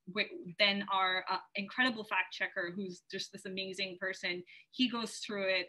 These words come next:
and he does sort of like, here's the red, the yellow, and the green. And usually the person who researches fact checks him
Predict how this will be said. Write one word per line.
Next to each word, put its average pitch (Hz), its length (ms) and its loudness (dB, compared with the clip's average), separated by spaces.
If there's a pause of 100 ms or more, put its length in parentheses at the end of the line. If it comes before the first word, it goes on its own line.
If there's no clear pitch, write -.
and 190 160 2
he 202 180 -4
does 185 320 0
sort 190 200 -2
of 180 120 -2
like, 180 240 -2 (360)
here's 196 400 2 (120)
the 190 220 0
red, 185 340 6 (140)
the 196 80 0
yellow, 185 560 2
and 185 120 -4
the 185 60 -4
green. 190 280 -4 (100)
And 190 140 -4
usually 196 260 -4
the 196 80 -4
person 196 360 -4
who 190 180 -4
researches 190 760 -4 (280)
fact 214 260 10
checks - 340 -2
him 202 460 0